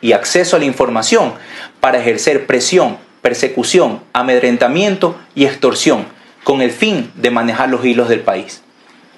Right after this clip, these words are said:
Desde el año dos mil veintiuno he mantenido conversaciones regulares, personales e íntimas con la señora Diana Salazar Méndez. En ese momento, yo era asambleísta y me encontraba impulsando la denuncia de los ina Papers,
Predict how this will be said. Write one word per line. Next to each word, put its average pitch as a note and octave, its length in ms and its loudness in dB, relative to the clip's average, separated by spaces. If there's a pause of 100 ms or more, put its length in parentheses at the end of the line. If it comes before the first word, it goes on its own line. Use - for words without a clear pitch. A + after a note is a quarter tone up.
(260)
Desde F3 240 2
el G3+ 60 4
año A#3 200 2
dos E3 100 2
mil F#3+ 140 0
veintiuno F#3 480 2
he - 20 0
mantenido E3+ 540 0
conversaciones C#3+ 840 0
regulares, C3 800 2
personales C#3+ 760 0
e C3+ 140 2
íntimas C#3 640 0
con B2 160 0
la A#2 120 -2
señora A#2+ 340 2
Diana A#2 300 2
Salazar A2 420 2
Méndez. G2+ 400 -8 (720)
En D3+ 100 2
ese G3 220 2
momento, D#3 640 0
yo C3+ 100 4
era D#3+ 120 4
asambleísta D3+ 760 0
y C3+ 80 -2
me B2+ 80 2
encontraba B2 460 0
impulsando C#3+ 500 0
la C#3+ 80 4
denuncia C3+ 460 2
de B2+ 100 2
los A#2 140 0
ina C3 240 -2
Papers, - 420 -4